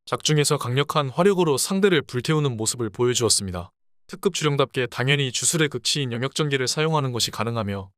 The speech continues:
이름은 개관철 비산으로 용암이 들끓는 화산을 구축하는 술식을 사용합니다.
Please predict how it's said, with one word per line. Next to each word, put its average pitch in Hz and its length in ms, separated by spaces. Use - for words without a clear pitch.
이름은 139 380
개관철 131 420
비산으로 127 500
용암이 123 340
들끓는 113 460
화산을 170 400
구축하는 - 480
술식을 143 400
사용합니다. 123 580